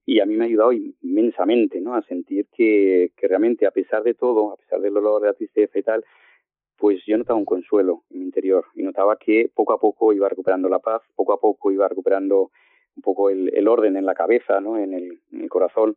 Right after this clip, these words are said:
Y, y eso sin duda fruto de la oración de, de tanta, tantísima gente que ha estado ahí detrás en, en la retaguardia, y estoy convencido que aquí y también en el cielo, ¿no? Y la propia Teresa, yo estoy convencido que, que ha estado ahí haciendo horas extras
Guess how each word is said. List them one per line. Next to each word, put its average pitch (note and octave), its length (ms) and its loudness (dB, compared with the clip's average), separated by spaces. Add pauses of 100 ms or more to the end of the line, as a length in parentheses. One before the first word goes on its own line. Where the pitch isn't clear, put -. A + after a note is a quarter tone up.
(680)
Y, G#2 440 2
y A2 60 4
eso - 160 0
sin G#2 140 -4
duda G#2 360 0
fruto G2+ 360 -4
de F#2+ 80 0
la F#2+ 80 4
oración F#2 380 -2
de, F#2 220 2
de F#2 120 -2
tanta, A#2 500 -6 (120)
tantísima - 460 -6
gente G2+ 280 0
que F#2 80 -2
ha F2+ 40 0
estado F2+ 300 -2
ahí F2+ 120 0
detrás F#2 420 0
en, F#2 280 -8
en G2+ 100 -4
la F#2+ 80 0
retaguardia, G#2+ 640 0 (400)
y A2+ 80 2
estoy G#2+ 160 0
convencido A2+ 360 4
que G2+ 100 2
aquí C#3+ 440 -4
y F#2+ 340 0
también F#2+ 260 -2
en F2+ 80 -2
el D#2+ 80 -10
cielo, E2+ 360 0
¿no? - 220 -20
Y - 80 -16
la F2 100 -4
propia G2 280 0
Teresa, G#2+ 340 2
yo G2 100 -2
estoy G#2 140 0
convencido G2+ 420 0
que, F2+ 300 -2 (460)
que A2+ 120 2
ha G#2+ 40 4
estado G#2 400 2
ahí G2+ 600 2
haciendo A2 340 0
horas G2+ 200 2
extras A#2+ 340 0